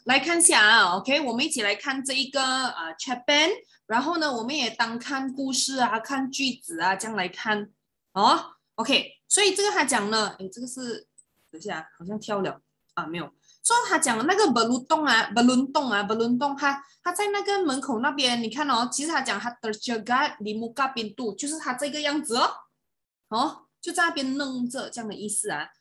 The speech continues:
啊，然后他在看，他在观察那一个Sungai Layong，呃，那，那条河，他门前的那，那条河啊，看不到那个边缘了啊，他讲啊，就是讲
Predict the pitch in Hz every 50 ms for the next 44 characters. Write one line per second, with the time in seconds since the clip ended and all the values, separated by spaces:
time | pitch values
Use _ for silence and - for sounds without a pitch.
0 | _ _ - 185 175 180 196 247 277 269 254 294 302 285 - - 302 285 285 285
1 | 285 285 - _ _ _ _ - 285 285 359 392 381 - 277 254 262 254 277 247
2 | 226 240 277 302 302 302 302 294 294 247 277 277 269 262 269 254 - - 233 240
3 | 254 262 269 262 254 233 226 233 233 214 254 254 254 247 254 247 247 254 247 -
4 | _ _ _ - 202 202 208 208 202 202 190 190 190 - _ _ - 320 330 -
5 | 294 359 359 349 - 220 202 196 - - - 170 160 165 175 _ _ _ _ _
6 | _ _ _ _ _ _ - - 370 330 339 359 339 - 370 339 339 320 302 339
7 | - - 339 349 359 - 294 226 226 233 226 220 202 214 214 208 214 233 - _
8 | - - 392 415 415 403 392 392 381 359 359 370 359 359 349 370 370 370 _ 277
9 | 247 240 240 233 214 190 185 208 240 220 180 165 165 185 202 196 180 180 - 156
10 | 147 - 156 165 151 - - - 370 349 359 - 196 170 -